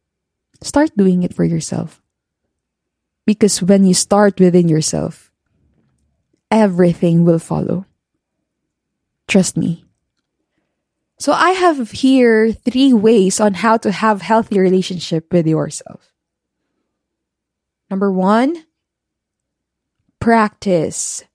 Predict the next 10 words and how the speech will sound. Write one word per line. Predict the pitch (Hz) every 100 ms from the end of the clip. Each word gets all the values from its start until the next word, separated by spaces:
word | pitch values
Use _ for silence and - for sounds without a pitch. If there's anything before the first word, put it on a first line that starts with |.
| _ -
self-care. | - 180 170 - - 139 85 165 _ _ _ _ _ _ _ _ _ _ _ _ _ _ _ _ _ _ _ _ _ _
I | 302
learned | 370 370 370 285
that, | 254 196 -
yes, | 202 226 110 - - _ _ _ _ _ _ _ _ _ _ _ _
self-love | - 233 226 247 262
is | 262
the | -
goal, | 185 185 214 320 - _ _ _ _ _ _ _ _ _ -
but | 170 -